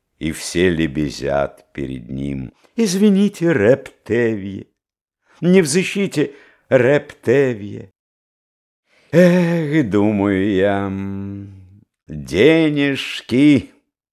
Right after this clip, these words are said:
черт бы вашего батьку с прабатькой взял. «Кого это ты ругаешь?» спрашивает меня Голда.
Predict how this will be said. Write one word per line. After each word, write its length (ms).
черт 480
бы 200
вашего 440
батьку 760
с 160
прабатькой 720
взял. 540
«Кого 420
это 220
ты 140
ругаешь?» 840
спрашивает 800
меня 260
Голда. 500